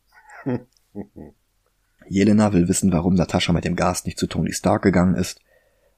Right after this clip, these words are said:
Speaker 2: aber in der Zeit während oder unmittelbar nach Civil War ist das halt keine Option. Natascha macht ihr Vorwürfe, sie überhaupt aus ihrem Versteck gelockt zu haben, aber Jelena sagt, „Was hätte ich denn tun sollen?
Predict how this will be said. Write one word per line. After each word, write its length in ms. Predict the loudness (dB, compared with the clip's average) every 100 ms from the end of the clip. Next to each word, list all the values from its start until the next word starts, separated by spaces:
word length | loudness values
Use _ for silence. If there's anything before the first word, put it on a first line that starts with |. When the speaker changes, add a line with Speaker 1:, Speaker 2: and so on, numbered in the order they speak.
| -2
Speaker 2:
aber 200 | 0 2
in 60 |
der 120 | -2
Zeit 300 | 0 0 0
während 400 | 2 4 2 -2
oder 340 | -2 0 -2 -2
unmittelbar 500 | 2 4 4 2 0
nach 240 | 0 -2 -2
Civil 320 | -2 0 0
War 160 | 0
ist 120 | 0 -4
das 120 | -6
halt 120 | -8
keine 200 | -6 -6
Option. 420 | -6 -2 -2 -2 -8 _ _ _ _ _ _ _ _ _
Natascha 340 | -8 -4 -2 -2
macht 180 | -2 -4
ihr 80 |
Vorwürfe, 580 | -2 0 0 2 -2 0
sie 100 | 0
überhaupt 440 | 0 0 0 0 0
aus 140 | -4
ihrem 140 | -4 -4
Versteck 320 | -2 -4 0
gelockt 300 | 0 0 -2
zu 120 | -2
haben, 280 | 0 -2 -4 -8 _ _ _
aber 160 | 0
Jelena 380 | 2 4 4 2
sagt, 300 | 2 0 -2 -6
„Was 160 | -4
hätte 120 | -4
ich 60 | -2
denn 120 | -2
tun 160 | 2 2
sollen? 320 | 4 2 2